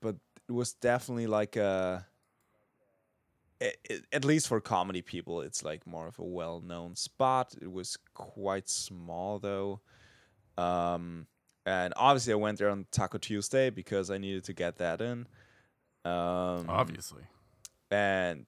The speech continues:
Speaker 1: yeah, the comedians made fun of us for being there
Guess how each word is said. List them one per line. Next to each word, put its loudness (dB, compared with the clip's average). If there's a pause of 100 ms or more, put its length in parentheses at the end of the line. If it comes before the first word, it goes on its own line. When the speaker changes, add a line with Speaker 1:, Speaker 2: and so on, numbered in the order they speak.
(100)
Speaker 1:
yeah, 4
the 0
comedians -6 (260)
made -4
fun -2
of -4
us -6
for -8 (760)
being -6
there -6